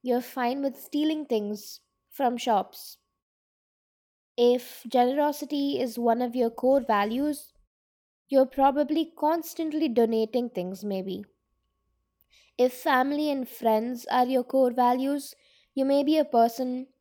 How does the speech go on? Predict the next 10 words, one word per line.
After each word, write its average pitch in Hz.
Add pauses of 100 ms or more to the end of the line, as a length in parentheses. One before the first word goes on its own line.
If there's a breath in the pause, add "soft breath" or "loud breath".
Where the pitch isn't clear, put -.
(140)
who 277
spends 254
a 262
lot 214
of 226
time 214
with 214
your 220
loved 202
ones. -